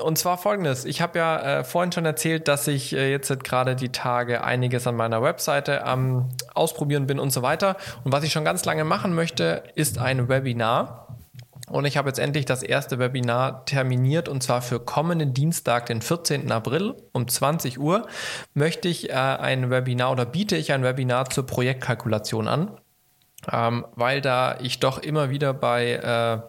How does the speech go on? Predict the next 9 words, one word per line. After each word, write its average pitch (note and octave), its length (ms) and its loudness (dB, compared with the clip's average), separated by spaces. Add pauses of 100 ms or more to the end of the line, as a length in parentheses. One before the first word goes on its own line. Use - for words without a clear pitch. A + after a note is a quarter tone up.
(180)
ja, A2 100 2
Freelancern, C#3+ 880 0
jungen C#3+ 280 0
Filmemachern B2+ 560 0
immer B2 180 0
wieder A#2+ 300 -2 (580)
große D3+ 360 0
Lücken D#3+ 460 0
sehe, D3 440 2